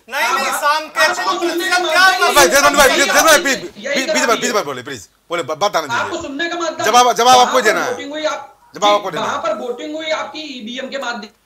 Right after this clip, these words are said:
Speaker 3: जी,
Speaker 2: से, और
Speaker 3: जी।
Speaker 2: जिन जगहों पे voting ballot के माध्यम से हुई है,
Speaker 3: हाँ।
Speaker 2: वहां पर कहीं ना कहीं विपक्षी दलों ने बहुत अच्छी तरीके से भारतीय जनता पार्टी को उसके स्थान को दिखाया है।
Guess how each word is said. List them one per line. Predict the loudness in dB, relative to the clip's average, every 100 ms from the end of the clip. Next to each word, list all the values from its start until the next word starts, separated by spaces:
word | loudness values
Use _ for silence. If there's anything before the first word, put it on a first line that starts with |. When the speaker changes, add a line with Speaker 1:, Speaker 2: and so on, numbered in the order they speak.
| _
Speaker 3:
जी, | -10 -8 -8
Speaker 2:
से, | -10 -10 -14 -6
और | -4
Speaker 3:
जी। | -2 -4
Speaker 2:
जिन | -2
जगहों | -2 -4
पे | -6
voting | -6 -6 -8 -8
ballot | -6 -4 -4 -4
के |
माध्यम | -4 -6 -8 -12
से | -10 -10
हुई | -8 -8
है, | -6 -6 -4
Speaker 3:
हाँ। | -6 -4
Speaker 2:
वहां | -4 -4
पर | -4 -4
कहीं | -6 -8 -10
ना | -12
कहीं | -8 -6 -8 -10 -14
विपक्षी | -10 -8 -10 -6 -4 -2
दलों | -4 -6
ने | -6 -8 -8 -16 _
बहुत | -8 -4 -2
अच्छी | -4 -4 -2
तरीके | -2 -4 -6
से | -6
भारतीय | -6 -8 -8
जनता | -10 -10
पार्टी | -10 -10 -12
को | -10 -8
उसके | -8 -10
स्थान | -10 -8 -10
को | -8
दिखाया | -10 -8 -4 -4
है। | -4 -8